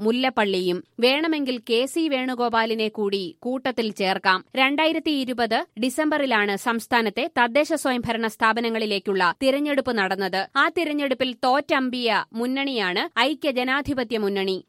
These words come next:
ജില്ലാ പഞ്ചായത്തുകളിലേക്ക് നടന്ന തിരഞ്ഞെടുപ്പ് ഫലം പരിശോധിച്ചാൽ മതി. ഗ്രാമ, ബ്ലോക്ക്, നഗരസഭാ തിരഞ്ഞെടുപ്പ് ഫലങ്ങളിലും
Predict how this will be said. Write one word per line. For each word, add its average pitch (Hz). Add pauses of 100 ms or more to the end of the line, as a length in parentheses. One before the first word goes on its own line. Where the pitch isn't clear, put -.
ജില്ലാ 294
പഞ്ചായത്തുകളിലേക്ക് 269
നടന്ന 226
തിരഞ്ഞെടുപ്പ് 240
ഫലം 220
പരിശോധിച്ചാൽ 208
മതി. 185 (120)
ഗ്രാമ, 240
ബ്ലോക്ക്, 240 (120)
നഗരസഭാ 262
തിരഞ്ഞെടുപ്പ് 233
ഫലങ്ങളിലും 196